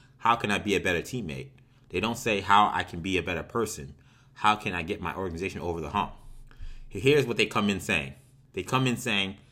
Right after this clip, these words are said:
'How can I build my brand better? How can I build my social media following better? How can I work on the ins-, on Instagram and show everybody that I'm ready to go? But when it gets to the game, I don't perform.'"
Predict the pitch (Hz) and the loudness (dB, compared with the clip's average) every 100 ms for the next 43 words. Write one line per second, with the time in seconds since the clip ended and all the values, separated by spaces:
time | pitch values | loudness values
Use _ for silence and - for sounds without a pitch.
0 | - - - 113 123 117 87 101 98 90 | -20 -16 2 4 4 2 2 2 4 2
1 | 78 95 92 69 65 - - - - - | 0 -2 -2 -4 -10 -16 -20 -20 -20 -2
2 | 98 104 107 95 95 92 85 82 95 87 | 0 2 2 2 2 0 -2 -4 -8 -8
3 | 82 92 82 69 - 69 67 67 67 - | -8 -6 -6 -10 -12 -12 -12 -14 -16 -20
4 | - _ _ - _ - 104 123 110 90 | -20 _ _ -20 _ 2 2 4 2 2
5 | 104 - 90 82 - 104 - 95 87 113 | -2 -2 -4 -4 -6 -8 -6 -6 -4 -4
6 | - 80 78 73 73 - - - - 80 | -6 -8 -8 -8 -12 -20 -20 -20 -14 -8
7 | - 117 98 92 87 85 82 82 85 92 | -6 -2 0 0 0 -2 -2 -4 -2 -2
8 | 87 87 95 - - _ - _ - _ | -2 -4 -4 -6 -14 _ -20 _ -20 _
9 | - 85 92 90 - - 87 123 120 98 | -6 -2 -2 0 -2 -2 0 4 4 4
10 | - - 82 90 90 85 - 85 67 | -2 -8 0 0 0 -6 -8 -10 -10